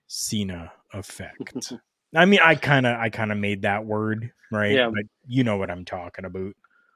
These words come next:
Speaker 2: <laughs> So, so no secret, I, I'm not watching a lot of professional wrestling these days. But one thing that I did catch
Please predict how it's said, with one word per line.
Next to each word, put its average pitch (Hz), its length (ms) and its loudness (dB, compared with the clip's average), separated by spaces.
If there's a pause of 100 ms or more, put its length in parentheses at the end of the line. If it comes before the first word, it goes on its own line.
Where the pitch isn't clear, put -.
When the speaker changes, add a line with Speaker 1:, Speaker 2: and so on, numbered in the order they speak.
(540)
Speaker 2:
<laughs> 147 220 2
So, 127 400 6
so 135 140 -4
no 143 160 0
secret, 131 380 -4
I, 120 280 -2
I'm 120 120 -4
not 127 180 -2
watching 120 360 -4
a 113 40 -4
lot 110 340 -4
of 104 60 -12
professional - 440 -12
wrestling 107 280 -6
these 107 120 -4
days. 107 200 -8
But 110 80 -8
one 135 140 0
thing 175 160 4
that 147 220 2
I 123 80 4
did 135 280 4
catch 104 400 -2